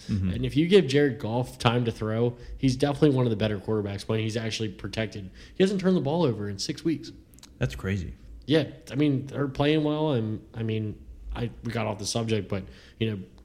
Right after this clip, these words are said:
Speaker 2: Lions defense kinda shut down the Jets. I mean, they had Zach Wilson playing. I mean, <laughs> had three hundred yards, but he had fifty percent completion percentage. Of course, throw a pick, but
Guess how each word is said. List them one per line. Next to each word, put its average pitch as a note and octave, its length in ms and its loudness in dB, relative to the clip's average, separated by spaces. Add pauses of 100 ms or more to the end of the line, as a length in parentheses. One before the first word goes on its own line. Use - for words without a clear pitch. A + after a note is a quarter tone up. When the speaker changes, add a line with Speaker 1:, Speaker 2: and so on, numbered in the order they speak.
Speaker 2:
Lions A#2+ 340 2
defense A2+ 380 0
kinda G#2 180 -2
shut G#2+ 220 -2
down G#2 180 -2
the G2 60 -6
Jets. G#2 280 -6
I A2+ 40 -2
mean, G#2+ 160 -2
they A#2 80 2
had G#2+ 140 0
Zach G2 280 -4
Wilson G2+ 280 -10
playing. G2+ 360 -8 (300)
I - 40 6
mean, - 160 10 (200)
<laughs> - 200 6
had F#3+ 200 10
three E3+ 160 4
hundred D#3 200 4
yards, C3+ 280 4
but B2 100 6
he B2 60 4
had B2 120 2
fifty B2+ 220 0
percent B2 280 0
completion A2+ 360 0
percentage. G2+ 320 -2
Of F#2+ 80 -10
course, C#3+ 300 6
throw A#2+ 120 0
a A2+ 40 -2
pick, G#2+ 400 -2
but G#2 180 2